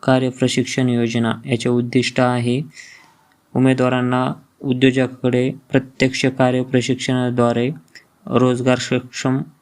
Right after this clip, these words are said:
करणे. ठीक आहे, उद्योजकांना त्यांच्या उद्योगासाठी आवश्यक असणारे मनुष्यबळ कार्य प्रशिक्षण internship-द्वारे उपलब्ध करून देण्यात, देण्यात येईल. ठीक आहे, योजनेचे उद्दिष्ट काय आहे या ठिकाणी तुम्ही बघू शकता.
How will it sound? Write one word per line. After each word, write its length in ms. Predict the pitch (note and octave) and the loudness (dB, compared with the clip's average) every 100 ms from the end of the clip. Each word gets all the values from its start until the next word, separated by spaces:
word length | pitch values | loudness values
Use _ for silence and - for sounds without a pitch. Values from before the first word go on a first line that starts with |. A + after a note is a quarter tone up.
| _ - | _ 0
करणे. 280 | A#2+ A2 | 2 2
ठीक 380 | G#2 - - B2+ | -2 -8 -4 0
आहे, 140 | C3+ A#2 - - | 0 0 -4 -2
उद्योजकांना 640 | B2+ C#3 C3+ C3 C3 B2+ C3+ | 2 2 2 0 0 0 0
त्यांच्या 420 | C3 B2+ C3 C3 | 0 0 2 2
उद्योगासाठी 920 | C3 B2+ C3 C3 C3 C3 A#2+ B2 C3 - | 0 0 2 2 0 0 0 0 -2 0
आवश्यक 560 | B2+ B2+ B2+ - C3+ C3 | 2 2 0 -2 -2 -2
असणारे 400 | A#2+ - B2+ B2 | -4 -2 0 0
मनुष्यबळ 680 | B2 B2 B2+ C#3 A#2+ A#2+ B2+ - | 0 0 -2 0 2 0 -2 -2
कार्य 280 | - B2+ C3 | 2 4 2
प्रशिक्षण 640 | C3 B2+ - B2+ - A#2 A#2 - - _ _ | 0 0 0 0 0 0 0 -6 -20 _ _
internship-द्वारे 1200 | B2+ C3 C3 C3 C3 B2+ B2+ A2+ C3+ B2 B2 B2+ C3 | 2 2 4 2 0 0 -2 -2 0 2 2 2 0
उपलब्ध 520 | B2+ B2 B2 B2+ C3 | 0 2 0 2 0
करून 360 | B2+ A#2+ C3 C3+ - | 2 0 -2 -4 -4
देण्यात, 360 | B2 A#2+ B2 B2+ B2+ | 0 2 0 -2 2
देण्यात 380 | B2+ C3 C3 C3+ | 4 4 2 2
येईल. 260 | A#2+ A2 | 0 0
ठीक 160 | C#3+ C#3+ | -2 0
आहे, 120 | C3+ A2+ - - _ C3 | -2 -4 -14 -20 _ 2
योजनेचे 440 | B2+ B2+ C3 B2+ C3 | 4 4 0 0 0
उद्दिष्ट 440 | B2+ B2+ B2+ C3 | 0 2 0 0
काय 220 | B2+ B2+ | 0 0
आहे 180 | A#2 A#2 | 0 0
या 100 | B2+ | 0
ठिकाणी 340 | C3 A#2+ A#2+ | 0 0 0
तुम्ही 200 | A2+ B2 | 0 0
बघू 160 | A#2+ A#2+ | 2 2
शकता. 380 | B2 A#2 - | 0 -2 -2